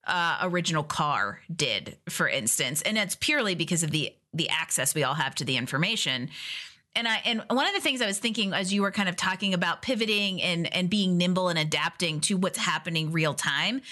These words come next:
I think just in general, that's a really great piece of advice for anybody out there who is in business to think about, because if you're,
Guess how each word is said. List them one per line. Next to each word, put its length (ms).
I 120
think 200
just 180
in 120
general, 380
that's 220
a 60
really 440
great 400
piece 260
of 120
advice 680
for 220
anybody 460
out 240
there 240
who 380
is 280
in 180
business 480
to 140
think 280
about, 500
because 280
if 160
you're, 400